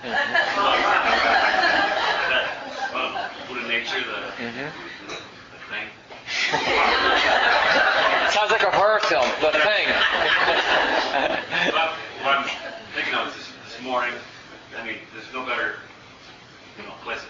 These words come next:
Speaker 2: practice than having some small children, trying to get them up and ready for bed, or ready to go to school. And I mean, I have a five-year-old I can literally just do this to for, like, ten,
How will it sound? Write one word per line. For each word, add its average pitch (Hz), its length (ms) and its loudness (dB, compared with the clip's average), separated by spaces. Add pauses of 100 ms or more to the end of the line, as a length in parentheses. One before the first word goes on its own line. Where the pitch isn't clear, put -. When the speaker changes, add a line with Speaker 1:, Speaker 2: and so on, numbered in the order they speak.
Speaker 2:
practice - 400 -2
than 92 80 -14 (420)
having - 220 -14
some - 100 -20 (120)
small 92 160 -12
children, - 340 -10 (280)
trying - 140 -10
to - 60 -16
get - 140 -14
them 95 100 -14 (340)
up - 200 -12
and - 100 -16 (1000)
ready - 160 -4
for - 220 -12
bed, - 300 -4 (340)
or 117 120 -8
ready - 140 -2
to - 140 -6
go 117 140 -6
to - 60 -8
school. - 400 -8 (720)
And 107 100 -10
I 104 140 -8
mean, 104 100 -10
I 101 120 -4 (120)
have - 80 -8
a - 40 -12 (220)
five-year-old 120 380 -4
I 113 120 -8
can - 80 -14
literally 104 280 -10
just - 180 -16 (680)
do 104 100 -14
this 104 240 -12
to 101 60 -14 (140)
for, 98 80 -12
like, 92 180 -12 (1040)
ten, - 200 -6